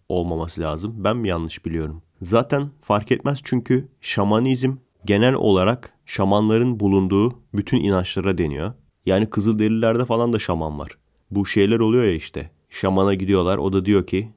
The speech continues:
"Ruhlar alemiyle iletişime geçmem lazım." Bir Kore filminde de görmüştüm, orada da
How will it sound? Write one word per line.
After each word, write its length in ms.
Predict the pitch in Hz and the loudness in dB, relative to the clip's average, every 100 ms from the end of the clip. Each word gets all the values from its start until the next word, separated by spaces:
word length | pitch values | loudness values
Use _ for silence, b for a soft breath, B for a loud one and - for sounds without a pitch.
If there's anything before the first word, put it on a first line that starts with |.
| _ | _
"Ruhlar 360 | 98 101 98 101 | -4 -2 2 2
alemiyle 520 | 98 92 92 98 92 | 4 2 2 2 0
iletişime 480 | 82 90 - 90 92 | 0 -2 -4 -6 -2
geçmem 400 | 87 - 78 78 | -4 -4 -8 -6
lazım." 360 | 76 78 104 - _ - | -8 -10 -12 -16 _ -6
Bir 100 | 110 | -4
Kore 340 | - 127 135 | 2 4 4
filminde 480 | 131 123 123 123 120 | 2 2 2 2 2
de 180 | 92 82 | 0 -2
görmüştüm, 480 | - 87 82 - 80 | -2 -2 -4 -10 -6
orada 300 | 92 90 95 | -2 -2 -2
da 220 | 87 78 | -2 -6